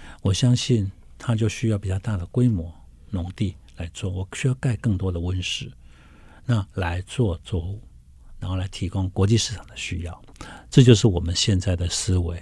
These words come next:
那农业得以发展，它的收益不比电差的时候，那就自然而然达到共荣的目的。那它这个时候，我认为会质疑农地这样使用的人应该会大幅降低，我不敢讲没有，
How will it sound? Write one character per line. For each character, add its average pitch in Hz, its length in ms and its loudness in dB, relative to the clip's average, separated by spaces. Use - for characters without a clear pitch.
那 135 160 8
农 139 220 12
业 170 220 12
得 120 160 6
以 107 140 10
发 101 200 4
展， 95 240 0
它 160 160 4
的 151 80 10
收 139 380 8
益 120 220 6
不 180 100 10
比 90 140 2
电 110 200 6
差 98 280 0
的 90 100 2
时 - 160 -6
候， - 240 -6
那 117 200 8
就 110 180 2
自 120 220 2
然 90 100 0
而 87 140 -2
然 85 160 -6
达 90 180 -4
到 92 180 0
共 104 200 4
荣 82 160 -2
的 82 160 -4
目 92 200 0
的。 - 220 -10
那 135 80 2
它 170 320 0
这 - 100 6
个 151 100 10
时 - 140 2
候， 104 180 2
我 117 160 6
认 151 300 10
为 90 280 2
会 196 160 8
质 147 320 8
疑 123 160 10
农 117 260 8
地 135 280 6
这 160 160 4
样 156 40 8
使 98 220 4
用 113 180 4
的 92 120 0
人 85 200 -4
应 117 240 0
该 107 180 0
会 104 220 -2
大 120 180 2
幅 - 160 -8
降 87 240 -8
低， - 160 -12
我 95 60 -6
不 113 100 0
敢 123 140 6
讲 85 120 0
没 87 180 2
有， 87 120 2